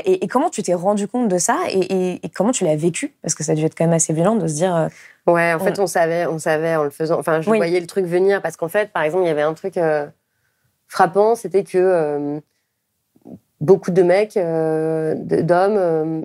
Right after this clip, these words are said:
Speaker 2: étaient, euh, voulaient pas tellement entendre parler des violences sexistes et tout, mais par contre, le polyamour, ils trouvaient ça hyper intéressant, quoi. C'est-à-dire l'idée de pouvoir avoir plusieurs partenaires et tout ça, ça, il y a eu une, et y compris, enfin, surtout dans des, dans des milieux militants de gauche et tout, euh,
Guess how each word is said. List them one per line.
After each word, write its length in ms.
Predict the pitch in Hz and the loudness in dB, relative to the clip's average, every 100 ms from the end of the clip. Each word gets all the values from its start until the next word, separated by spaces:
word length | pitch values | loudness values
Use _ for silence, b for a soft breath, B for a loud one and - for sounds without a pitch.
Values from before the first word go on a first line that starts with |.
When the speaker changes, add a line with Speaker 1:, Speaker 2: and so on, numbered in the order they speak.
| - | -8
Speaker 2:
étaient, 440 | 156 - 190 196 | -10 0 2 2
euh, 460 | 180 170 165 160 156 - _ _ | 2 0 0 0 -2 -6 _ _
voulaient 300 | 165 156 180 | -4 0 0
pas 280 | 170 220 226 | 0 0 0
tellement 260 | 226 220 208 | 2 0 0
entendre 200 | 190 180 | 0 0
parler 200 | 180 180 | 0 0
des 120 | 185 | -2
violences 340 | 170 170 170 | 0 0 -2
sexistes 400 | - 165 185 165 | -6 -8 -6 -4
et 80 | 165 | -4
tout, 160 | - 208 | 0 2
mais 100 | 196 | 2
par 140 | 170 | 0
contre, 140 | 190 202 | 0 0
le 80 | |
polyamour, 420 | 170 165 160 180 196 | 0 0 0 0 -2
ils 60 | |
trouvaient 160 | 185 160 | -2 -2
ça 80 | 165 | -2
hyper 240 | 165 180 | -2 -2
intéressant, 400 | 175 175 170 165 | 0 -2 -2 -2
quoi. 120 | 147 | -2
C'est-à-dire 280 | 151 156 156 | -2 -2 0
l'idée 460 | 160 156 185 185 185 b b b b b b b b | 0 2 4 2 -2 b b b b b b b b
de 60 | 185 | 0
pouvoir 200 | 190 185 | 2 2
avoir 220 | 170 175 | 2 -2
plusieurs 280 | - 202 220 | 0 0 0
partenaires 840 | 208 - 208 202 196 196 196 165 - | -2 0 0 2 0 0 -2 -6 -4
et 360 | 175 165 160 - | -2 0 -2 -4
tout 60 | |
ça, 240 | - 214 226 | -2 2 2
ça, 140 | - | 0
il 80 | 175 | -2
y 60 | 165 | 0
a 60 | 165 | 2
eu 180 | 196 208 170 | 2 2 0
une, 240 | 151 147 - | -2 -6 -2
et 220 | 156 160 | 0 0
y 60 | |
compris, 260 | 190 185 226 | -2 -4 -2
enfin, 120 | 151 | -2
surtout 240 | 147 170 202 | -6 -4 0
dans 160 | 175 | 0
des, 120 | 139 131 175 - 160 - | 0 -8 -18 -20 -12 -2
dans 100 | 151 | 2
des 100 | 160 | 4
milieux 220 | 170 170 | 4 4
militants 400 | 170 151 - 180 | 2 0 0 0
de 80 | 165 | 0
gauche 320 | 151 180 - | 0 -2 -2
et 60 | - | -4
tout, 220 | 208 233 | 0 2
euh, 120 | 180 | 2